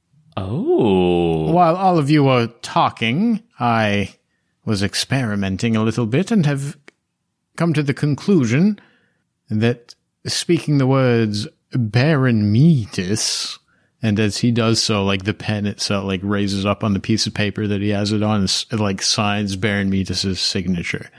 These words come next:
Speaker 2: Says, "Ah, you see there. So all we have to do is place it on a piece of paper, say the name Baron Metis, and it will sign the signature." Oh, there it goes again. <laughs>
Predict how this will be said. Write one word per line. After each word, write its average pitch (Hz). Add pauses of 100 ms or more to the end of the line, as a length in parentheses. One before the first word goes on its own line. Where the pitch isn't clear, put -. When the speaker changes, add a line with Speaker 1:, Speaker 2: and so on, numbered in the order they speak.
(880)
Speaker 2:
Says, 101
"Ah, 135
you 95
see 135
there. 131 (200)
So -
all 120
we 120
have 120
to 117
do 156
is 240
place 147
it 139
on 135
a 120
piece 127
of -
paper, 175
say 135
the 123
name 113
Baron 107
Metis, 185
and 127
it 127
will 120
sign 113
the 107
signature." 95 (280)
Oh, 269
there 196
it 147
goes 151
again. 131
<laughs> 160